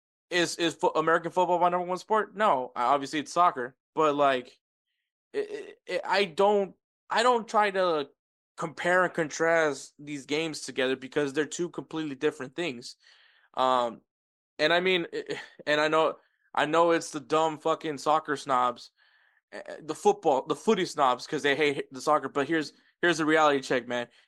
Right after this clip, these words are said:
In, in history, and throughout history, this was a historical thing, 'cause if soccer came from England, there was two types of football that was created. There was association football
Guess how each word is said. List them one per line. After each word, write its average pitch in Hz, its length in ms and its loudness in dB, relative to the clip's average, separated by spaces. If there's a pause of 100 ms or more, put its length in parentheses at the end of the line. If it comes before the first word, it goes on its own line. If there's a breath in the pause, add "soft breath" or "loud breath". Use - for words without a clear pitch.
(320 soft breath)
In, 135 160 -2
in 202 120 -6
history, 175 540 -2
and 131 160 -4
throughout 160 320 2
history, 131 460 -6
this 135 180 -2
was 175 100 -2
a 180 80 2
historical 175 380 2
thing, 117 120 -8
'cause 131 160 -6
if 127 140 -8 (180)
soccer 196 300 2
came 196 180 2
from 180 140 -2
England, 156 320 -2 (460)
there 139 120 0
was 135 140 -2
two 214 220 0
types 180 320 0
of 156 100 -4
football 117 500 -4 (440)
that 127 300 -2
was 127 180 -4
created. 117 400 -4 (440)
There 127 140 2
was 123 380 -4
association 156 720 -2
football 180 560 0